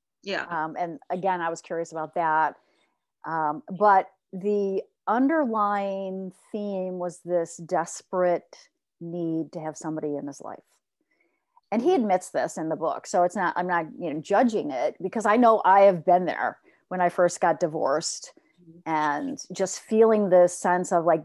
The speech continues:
Speaker 2: there's no one ever going to love me. You know, there was this sense of just, you know, of course you're going through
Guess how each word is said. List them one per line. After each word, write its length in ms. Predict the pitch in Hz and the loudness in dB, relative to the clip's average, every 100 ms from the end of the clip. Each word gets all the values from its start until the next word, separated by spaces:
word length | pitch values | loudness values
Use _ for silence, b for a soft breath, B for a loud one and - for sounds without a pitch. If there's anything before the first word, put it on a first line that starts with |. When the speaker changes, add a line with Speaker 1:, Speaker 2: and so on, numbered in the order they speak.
| 160 | 0
Speaker 2:
there's 220 | 180 170 | 0 2
no 400 | 180 190 202 208 | 2 4 6 6
one 240 | 190 165 - | 6 4 0
ever 560 | 185 180 165 151 170 175 b b b b _ _ | 2 2 4 4 4 0 b b b b _ _
going 360 | 185 185 170 175 - | 2 4 2 -2 -2
to 520 | 175 165 160 156 151 _ b _ _ _ _ _ _ _ _ _ _ _ - | -2 0 2 0 -2 _ b _ _ _ _ _ _ _ _ _ _ _ -10
love 480 | 180 196 247 247 170 | 2 6 8 6 0
me. 440 | 165 156 107 165 143 | -4 -4 -4 -6 0
You 80 | 208 | 2
know, 100 | 190 | 4
there 140 | 196 | 4
was 160 | 202 185 | 4 2
this 180 | 208 - | -4 2
sense 300 | 190 190 185 | 2 2 -2
of 100 | 165 | 0
just, 320 | 185 - - | 0 -2 -8
you 80 | 202 | -2
know, 240 | 165 175 208 | -2 -2 -6
of 80 | |
course 280 | - 370 180 | 2 4 4
you're 80 | 190 | 2
going 260 | 185 185 190 | 2 2 0
through 640 | - 185 175 180 180 185 | -2 0 4 4 2 0